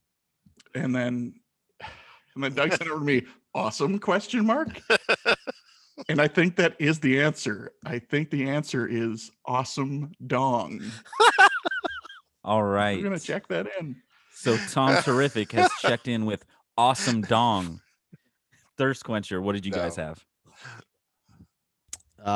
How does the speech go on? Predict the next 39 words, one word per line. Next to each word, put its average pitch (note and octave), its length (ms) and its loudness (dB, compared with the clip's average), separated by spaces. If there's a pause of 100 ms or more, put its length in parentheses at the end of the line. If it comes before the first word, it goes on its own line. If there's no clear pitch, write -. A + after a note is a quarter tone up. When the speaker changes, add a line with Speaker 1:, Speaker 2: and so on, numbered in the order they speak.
(160)
Speaker 4:
I G#2 60 0
kept B2+ 220 -2
trying A#2 200 0
to G#2+ 80 -2
think A2 200 -4
of G#2+ 120 -2
something G2 580 -4
that F#2+ 160 -6
would F#2 220 -8
fit, G2+ 400 0 (240)
given G2+ 240 -4
in F#2+ 100 -6
mind G2 280 -2
that F2+ 100 -8
sometimes G2 420 -4
Dan F#2+ 220 -6
listens G2 340 -12
to F#2+ 100 -8
the F#2+ 120 -10
show F#2 320 -6
with F#2 180 -8
his F#2 160 -10
kids G2+ 260 -8
in G2 60 -10
the F2+ 140 -12
car, F#2 400 -10 (600)
and F#2 160 -10
I, F2 220 -6 (180)
I, G#3 140 0 (100)
I, - 120 4 (240)
I - 100 8
tried A#2+ 300 4
to A2 80 4
keep A2+ 240 0
that G#2 200 6
in G2 120 -2
mind F#2+ 320 0 (100)
as G2 220 -2
well. F#2+ 420 -4